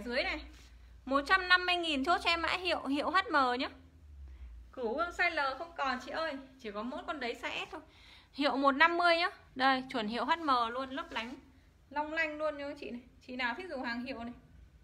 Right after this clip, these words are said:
Con này sẽ tầm khoảng bốn tám, năm mươi hai, năm mươi ba cân, chuẩn M. Đấy, siêu co giãn ở hàng hiệu, năm mươi lăm cân cũng vừa luôn. Hiệu một năm mươi mã hiệu này. Size M nhá. Đấy, nó nhẹ nhàng ấy.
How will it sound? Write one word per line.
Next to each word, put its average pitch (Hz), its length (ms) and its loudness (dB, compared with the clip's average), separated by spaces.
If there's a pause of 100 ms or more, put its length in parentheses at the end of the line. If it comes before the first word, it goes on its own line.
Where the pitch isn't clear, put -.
(960)
Con 302 120 -4
này 294 140 -2
sẽ 302 140 -6
tầm 269 280 -4
khoảng 208 220 -4
bốn 240 160 -6
tám, 247 340 -2
năm 320 160 -6
mươi 311 100 -6
hai, 320 200 -2
năm 311 180 -8
mươi - 0 -
ba 311 160 2
cân, 311 280 -6 (160)
chuẩn 196 180 -12
M. 208 80 -6 (800)
Đấy, 226 220 -6 (180)
siêu 339 260 -2
co 320 180 2
giãn 311 220 -2
ở 226 200 -8
hàng 220 180 -10
hiệu, 240 320 -8
năm 285 200 -2
mươi 320 60 -6
lăm 320 200 -2
cân 311 180 -2
cũng 294 120 -12
vừa 269 180 -4
luôn. 277 300 -6 (720)
Hiệu 254 200 0
một 254 200 4
năm 311 220 4
mươi 320 180 4
mã 311 180 4
hiệu 320 280 -2
này. 220 100 -8 (1200)
Size 330 160 -2
M 285 300 0
nhá. 302 120 -2 (220)
Đấy, 247 240 -10 (380)
nó 220 160 -10
nhẹ 311 280 -6
nhàng 240 260 -4
ấy. 247 100 -10